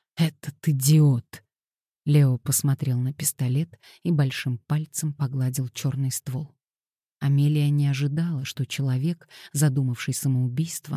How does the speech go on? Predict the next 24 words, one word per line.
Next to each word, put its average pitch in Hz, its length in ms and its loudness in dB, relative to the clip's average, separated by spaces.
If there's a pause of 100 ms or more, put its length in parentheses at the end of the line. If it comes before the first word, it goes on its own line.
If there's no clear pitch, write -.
может 143 360 0
быть 156 240 -4
таким 143 360 -4
спокойным. 147 800 -6 (680)
Опустошённый 143 1080 -2
человек 127 720 -4 (220)
в - 100 -18
пустом 151 640 -2
разорённом 139 840 0
доме. 139 400 -2 (520)
Всё 185 320 0
в 180 80 -2
нём 175 240 0
говорило 160 640 0
об 135 220 0
усталости 123 800 -2
и 147 80 -4
смирении. 127 840 -2 (800)
Лео 202 320 4
поднял 160 420 0
тяжёлый 139 480 0
взгляд 127 460 -2
на 131 140 2
Кэма. 127 400 -4